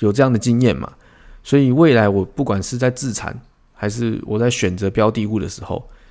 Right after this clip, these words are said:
其实我都会去先看它这边附近周遭有什么样的一个建设。那再来就是价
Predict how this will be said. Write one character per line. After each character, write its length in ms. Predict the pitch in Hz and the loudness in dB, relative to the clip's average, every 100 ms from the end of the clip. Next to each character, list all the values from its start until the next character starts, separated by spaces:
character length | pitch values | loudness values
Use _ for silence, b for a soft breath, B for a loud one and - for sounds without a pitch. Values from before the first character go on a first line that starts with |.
| b | b
其 120 | - | -4
实 100 | 117 | 0
我 140 | 127 95 | 0 0
都 160 | 107 | 2
会 120 | 110 107 | 4 2
去 300 | 113 104 - | 0 -4 -6
先 240 | - 107 107 | -8 -6 -4
看 280 | 113 101 123 | -4 -4 -8
它 160 | - 101 | -6 -6
这 160 | 98 | -4
边 220 | 104 98 101 | -6 -4 -6
附 180 | - | -6
近 200 | 113 107 | -4 -6
周 180 | 95 104 | -2 -2
遭 160 | 107 95 | 0 0
有 80 | 98 | 0
什 140 | 90 | -2
么 80 | 98 | -4
样 120 | 92 | -4
的 60 | 98 | -4
一 40 | |
个 100 | - | -6
建 240 | 98 87 | -6 -6
设。 240 | 87 95 - b b b b b | -4 -6 -6 b b b b b
那 140 | 151 | -4
再 160 | 143 147 | 2 2
来 100 | 120 | 4
就 80 | 127 | 0
是 40 | |
价 180 | 127 | 0